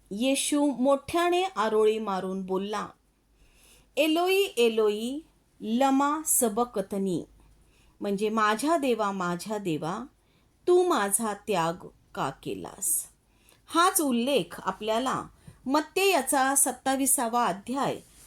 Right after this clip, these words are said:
आणि शेहेचाळीसाव्या वचनामध्ये पाहायला मिळतो.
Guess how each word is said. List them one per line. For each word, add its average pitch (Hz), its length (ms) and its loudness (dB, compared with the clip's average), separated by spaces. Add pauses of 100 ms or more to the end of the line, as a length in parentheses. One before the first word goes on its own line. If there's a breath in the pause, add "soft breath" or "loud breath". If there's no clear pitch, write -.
(120)
आणि 202 360 -2
शेहेचाळीसाव्या 247 920 0
वचनामध्ये 233 800 -2 (140)
पाहायला 180 400 -8
मिळतो. 170 480 -12